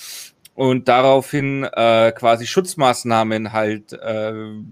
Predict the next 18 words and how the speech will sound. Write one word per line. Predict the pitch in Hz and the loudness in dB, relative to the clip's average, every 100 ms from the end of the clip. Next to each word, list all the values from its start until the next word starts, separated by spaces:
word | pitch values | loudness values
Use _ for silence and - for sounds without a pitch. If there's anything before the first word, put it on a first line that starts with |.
| - | -16
in | 98 113 98 - 127 | -10 -8 -8 -10 -12
Kraft | 113 131 127 - | -4 -4 -4 -8
treten | - 113 113 123 | -2 -2 -2 -4
oder | 117 113 113 110 113 113 | -4 -2 -4 -8 -16 -6
nicht, | 127 123 - _ | -2 -2 -6 _
nicht | 135 120 - | -6 -4 -6
re-, | 120 123 | -6 -6
gelockert | 127 117 127 117 - | -2 0 0 0 -4
wurden. | 98 101 - 87 _ _ _ _ _ _ _ _ _ _ - - - - | -6 -6 -6 -14 _ _ _ _ _ _ _ _ _ _ -20 -20 -20 -16
Das | - 123 | -2 -2
führt | - 180 | 4 4
dazu, | 185 180 170 170 | 4 2 4 2
dass | - 123 127 - | 4 2 2 0
in | 123 120 | -4 0
das | 110 - | -2 0
Wembley-Stadion | 131 165 170 156 139 135 135 | 0 2 0 2 2 4 2
am | 123 113 | 0 -2
Finaltag | - 117 127 135 131 120 _ | -4 0 2 2 -2 -2 _